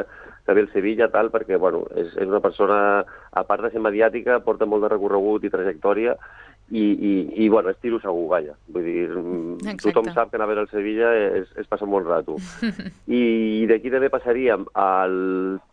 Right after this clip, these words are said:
Speaker 1: trenta-u de maig, que tornem a tenir el, el Toni Muc amb, amb un espectacle nou, amb, eh, amb el Manu-, amb el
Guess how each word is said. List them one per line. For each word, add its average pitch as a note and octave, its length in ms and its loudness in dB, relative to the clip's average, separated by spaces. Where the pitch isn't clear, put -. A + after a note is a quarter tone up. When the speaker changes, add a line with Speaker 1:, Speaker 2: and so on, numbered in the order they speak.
Speaker 1:
trenta-u G#2+ 880 2
de G2 160 -2
maig, B2+ 460 0
que G#2+ 80 4
tornem A2 320 4
a G#2 80 2
tenir A2+ 240 2
el, F#2+ 400 0
el F2+ 160 -2
Toni A2 160 4
Muc C3+ 320 0
amb, F2+ 480 -2
amb F#2+ 240 -2
un G#2+ 80 2
espectacle G#2 480 -2
nou, A#2+ 320 2
amb, G2 240 -2
eh, F2 400 2
amb F2 160 0
el - 0 -
Manu-, F#2 320 0
amb F2+ 240 0
el F2 140 -2